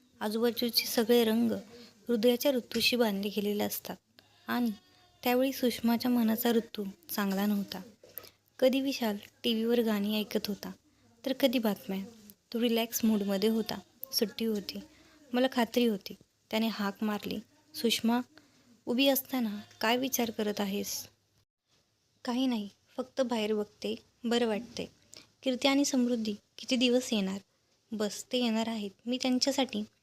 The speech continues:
काहीतरी बनवते," सुषमा म्हणाली आणि स्वयंपाकघरात गेली.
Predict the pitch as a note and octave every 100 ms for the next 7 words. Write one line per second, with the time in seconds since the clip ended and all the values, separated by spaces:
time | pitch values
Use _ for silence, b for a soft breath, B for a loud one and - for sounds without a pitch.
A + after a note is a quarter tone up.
0 | - - G#3 G3+ G#3 G#3 G3 F#3+ F#3 -
1 | _ b b b b - A3+ - G#3 G#3+
2 | A3+ G#3 G#3+ A3+ A#3+ A3 A3 - A3+ G#3
3 | G#3+ G#3 G3 G#3 G3+ G3+